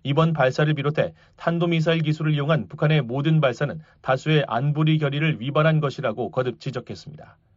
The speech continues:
국제사회 전체를 위협하고 북한의 불법 대량 살상 무기와 탄도미사일 프로그램을 개선하고 더욱 발전시키기 위한 것이라고도 비판했습니다. 그러면서 안보리는 북한의 계속되는 무모한 행동을 규탄해야 하며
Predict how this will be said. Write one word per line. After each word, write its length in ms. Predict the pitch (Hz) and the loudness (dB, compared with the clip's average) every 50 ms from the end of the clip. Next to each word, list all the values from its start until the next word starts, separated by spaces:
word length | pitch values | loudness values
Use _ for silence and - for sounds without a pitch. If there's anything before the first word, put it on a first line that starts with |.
| _ _ _ _ _ _ _ _ | _ _ _ _ _ _ _ _
국제사회 500 | - 147 143 - 170 156 165 156 151 170 | -4 -2 0 0 2 4 4 4 4 2
전체를 500 | 156 160 143 147 151 - 156 160 175 156 | 2 2 2 2 2 2 2 2 2 2
위협하고 480 | 135 147 143 - 147 147 - 104 82 - - - _ - | 2 0 0 0 -2 -2 -2 -4 -8 -10 -16 -20 _ -12
북한의 320 | - 156 160 151 151 123 - | -4 0 2 2 4 2 2
불법 400 | - 147 147 143 165 165 160 - | 0 -2 0 0 0 -2 0 0
대량 320 | 143 135 143 156 160 160 | 0 2 2 4 2 2
살상 320 | 156 165 151 156 156 139 | 2 2 0 0 0 -2
무기와 320 | 135 135 139 139 107 82 - - _ _ _ - | -2 -4 -2 -2 -4 -4 -4 -8 _ _ _ -4
탄도미사일 640 | - - 170 175 165 170 170 160 156 156 165 160 160 | -2 0 0 2 2 2 2 2 2 2 2 0 0
프로그램을 480 | 156 - 156 147 151 147 147 165 170 | 0 -2 -2 0 0 2 2 2 2
개선하고 560 | 165 - 135 127 151 139 135 131 127 104 80 - - _ _ - | 0 -2 -2 0 0 0 0 0 -2 -4 -8 -12 -16 _ _ -2
더욱 260 | - 131 151 156 156 | 0 2 2 0 0
발전시키기 800 | - - 120 127 - 165 165 160 156 - - 156 151 170 170 143 | -2 -2 -4 -2 0 0 0 0 0 0 -2 -2 -2 0 -2 -2
위한 260 | 131 143 151 147 147 | 0 0 0 2 0
것이라고도 520 | 143 143 127 - 143 127 110 104 101 127 131 | 0 -2 -4 -2 -2 -4 -4 -2 -4 -6 -6
비판했습니다. 800 | - 127 113 135 117 101 90 - - 76 - - - - - _ _ _ _ _ _ _ _ _ _ _ | -8 -6 -6 -6 -6 -6 -8 -12 -16 -18 -18 -18 -20 -20 -20 _ _ _ _ _ _ _ _ _ _ _
그러면서 540 | - 151 156 151 151 147 156 147 98 87 - - - - | 2 2 4 4 4 2 2 0 0 -2 -6 -14 -8 -2
안보리는 580 | - 135 143 151 151 156 151 160 170 - 110 - | 0 2 4 6 4 4 4 2 2 0 -2 -4
북한의 400 | - 151 - 160 165 151 120 113 | -4 0 2 2 2 2 0 -2
계속되는 640 | - 147 147 151 165 156 - 160 147 170 160 127 110 | -2 -2 0 0 0 -2 0 0 0 0 0 -2 -2
무모한 380 | 123 147 156 160 165 160 160 156 | 0 0 2 4 4 4 4 4
행동을 400 | 156 151 143 147 165 170 160 156 | 4 2 2 0 0 -2 -2 -2
규탄해야 540 | - 147 151 - 165 156 151 143 139 135 135 | -4 -4 0 2 2 2 4 2 2 2 0
하며 260 | 139 139 117 85 | -2 -4 -4 -6